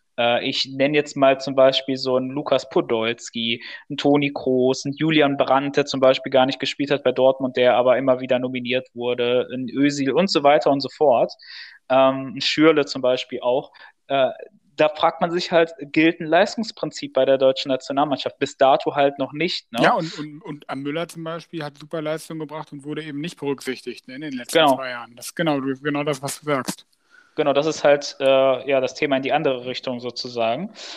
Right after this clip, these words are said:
Speaker 1: Und dann hoffe ich einfach, dass auch ein bisschen frisches Blut da reinkommt. Ähm, das ist auch bisher nur eine Spekulation, dass Toni Kroos zurücktritt.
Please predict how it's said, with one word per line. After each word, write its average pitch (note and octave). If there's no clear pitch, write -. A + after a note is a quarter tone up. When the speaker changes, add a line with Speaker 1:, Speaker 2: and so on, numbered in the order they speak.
Speaker 1:
Und D3+
dann D#3+
hoffe F3+
ich -
einfach, F3
dass -
auch D3+
ein D#3
bisschen E3+
frisches -
Blut B3+
da D#3
reinkommt. C3
Ähm, D3
das D#3+
ist D3+
auch E3+
bisher F#3
nur F#3
eine E3+
Spekulation, F3
dass F3+
Toni F#3
Kroos F3+
zurücktritt. F#3